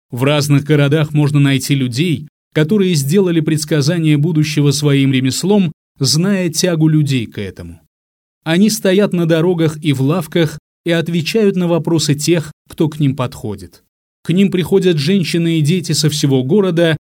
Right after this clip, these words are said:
а также многие люди недалёкого ума, чтобы узнать,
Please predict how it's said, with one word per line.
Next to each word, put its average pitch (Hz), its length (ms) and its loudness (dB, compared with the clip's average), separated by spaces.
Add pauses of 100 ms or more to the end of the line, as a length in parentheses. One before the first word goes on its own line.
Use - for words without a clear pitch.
(100)
а 170 120 -4
также 185 380 0
многие 185 500 0
люди 170 260 0
недалёкого 160 640 2
ума, 156 420 2
чтобы 110 340 -6
узнать, 131 500 -4